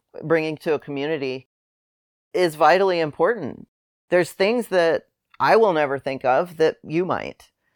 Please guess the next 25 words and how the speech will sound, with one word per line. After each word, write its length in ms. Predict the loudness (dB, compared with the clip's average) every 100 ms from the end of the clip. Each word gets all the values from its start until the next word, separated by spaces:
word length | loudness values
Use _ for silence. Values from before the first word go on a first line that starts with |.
| _
There's 280 | 0 0 -2
things 320 | -6 -2 0
that 120 | 2 4
other 200 | 4 2
people 320 | -2 -2 -2
might 280 | -2 -6 -6
think 240 | -4 -2
about 240 | -2 -2
doing 400 | -2 -4 -4 -6 -2
that 200 | -2 -2
are 80 | -4
gonna 200 | -2 -2
greatly 440 | 0 0 0 -4
improve 320 | -6 -4 -2
our 120 | 0
lives 400 | 0 2 0 -2
that, 260 | -4 -4 -6 -10
that 200 | -6 -2
we 140 | -2
would 160 | -2 -2
never 160 | -2
think 240 | -4 -4 -4
of. 220 | -4 -6 _ _ _ _ _ -4
And 540 | 0 0 0 -4 -12 _ _ _ _ _ _ -10
that, 300 | 0 2 0